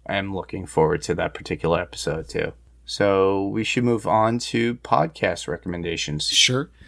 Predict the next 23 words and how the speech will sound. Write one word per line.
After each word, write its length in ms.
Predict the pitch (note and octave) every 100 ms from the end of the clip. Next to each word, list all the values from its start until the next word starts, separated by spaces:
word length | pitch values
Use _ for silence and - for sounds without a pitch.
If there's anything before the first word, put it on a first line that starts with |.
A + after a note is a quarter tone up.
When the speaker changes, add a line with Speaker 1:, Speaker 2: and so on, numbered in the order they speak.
| -
Speaker 2:
Uh, 120 | C3+ D3+
we've 140 | F3+
already 260 | F#3+ G#3+ G3+
been 200 | F#3 F3+
talking 400 | F#3 F3 F3 E3+
about 260 | D3+ D3+ D3+
it, 140 | D3
and 140 | C#3 C3
I've 140 | C3+
already 240 | C#3 C#3 C3
mentioned, 440 | C#3 - C#3+ C3
uh, 140 | B2 D#3+
but 160 | D3 -
T 100 | C3
V 120 | B2+
Speaker 1:
<laughs> 0 |
Speaker 2:
Podcast 500 | B2 B2 - A#2+ D3
Industries 420 | D3+ C#3+ C#3 A#2+
obviously 600 | B2+ B2+ C3 B2 C3 A#2 - -
is 180 | C3+ B2+
covering 420 | - C3 A2+ A#2
What 180 | G#2+ A#2
If. 200 | A#2 A#2